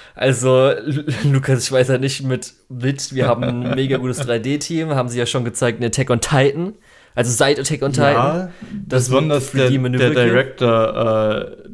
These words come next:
Speaker 2: Tetsuro, äh, Araki hat da ja, äh, sehr, sehr viel sch-, auch in Attack on Titan schon gemacht,
Speaker 1: Richtig.
Speaker 2: was die drei D-Animationen angeht.
Speaker 1: Also der
Speaker 2: Und ehrlich gesagt, als ich Arcane gesehen hab und die Parkour-Sequenzen dort, hab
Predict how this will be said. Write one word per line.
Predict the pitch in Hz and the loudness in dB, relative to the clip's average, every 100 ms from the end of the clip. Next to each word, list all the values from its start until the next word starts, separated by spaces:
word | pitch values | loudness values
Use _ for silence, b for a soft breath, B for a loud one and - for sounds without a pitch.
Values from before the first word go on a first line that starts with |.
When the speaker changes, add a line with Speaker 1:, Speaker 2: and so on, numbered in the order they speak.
| - | -16
Speaker 2:
Tetsuro, | 127 135 123 123 113 104 | -8 -2 2 2 2 0
äh, | 95 110 | -2 -2
Araki | 117 107 107 113 120 | -2 -2 0 0 0
hat | 120 113 | -2 0
da | 107 104 | 2 2
ja, | 107 104 101 - 110 110 98 | 4 2 2 -2 -6 -4 -6
äh, | 98 | -6
sehr, | 101 101 110 110 107 104 | -6 -2 0 2 2 0
sehr | 110 107 | -2 -2
viel | 101 - 107 107 | -2 -2 -2 -2
sch-, | - | -4
auch | 117 123 | -6 -2
in | 123 | 0
Attack | 107 101 104 | 0 0 0
on | 107 | 0
Titan | 110 110 107 110 | 2 2 0 -2
schon | 113 | 0
gemacht, | 107 104 107 - - B B | 2 2 0 -2 -20 B B
Speaker 1:
Richtig. | - - 117 | -14 -8 -6
Speaker 2:
was | - | -4
die | 110 | -4
drei | - 107 | 0 0
D-Animationen | 110 107 73 110 107 107 104 107 107 | 2 0 0 0 2 0 0 0 0
angeht. | 104 110 110 110 - | 0 -2 -2 -4 -6
Speaker 1:
Also | 113 104 107 | -12 -8 -2
der | 113 | 0
Speaker 2:
Und | 120 | 2
ehrlich | 131 139 - | 0 -2 -4
gesagt, | 117 113 131 - - b b b | 0 2 0 -2 -20 b b b
als | - 120 120 - | -2 -2 -4 -6
ich | 120 117 - | -4 -4 -8
Arcane | 131 - 127 160 151 | -12 -8 -2 0 2
gesehen | 123 104 98 95 104 | 0 -2 -2 -2 -4
hab | 92 - - | -8 -12 -10
und | 107 104 | -8 -8
die | 107 | -10
Parkour-Sequenzen | 104 113 98 - 135 120 113 - - - - 113 110 - 104 | -8 -6 -6 -2 2 2 2 -2 -8 -10 -4 0 0 0 0
dort, | 101 123 104 | 2 2 2
hab | 101 | -2